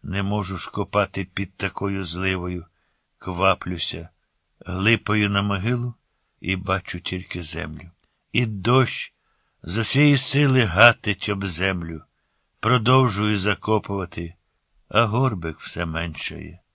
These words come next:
А так це ж зовсім маленька могилка, то й загортати її треба менше часу.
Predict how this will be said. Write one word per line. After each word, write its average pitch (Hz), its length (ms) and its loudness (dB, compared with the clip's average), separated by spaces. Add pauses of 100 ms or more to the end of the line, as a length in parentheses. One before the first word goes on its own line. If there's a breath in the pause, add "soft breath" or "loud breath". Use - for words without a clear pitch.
(200)
А 117 160 4
так 147 420 2
це 117 260 -2
ж 107 120 -2
зовсім 104 580 0
маленька 104 720 0
могилка, 98 760 -4 (320)
то 104 100 0
й 104 100 2
загортати 98 840 2
її 98 140 -2
треба 98 400 0
менше 95 460 -2
часу. - 560 -8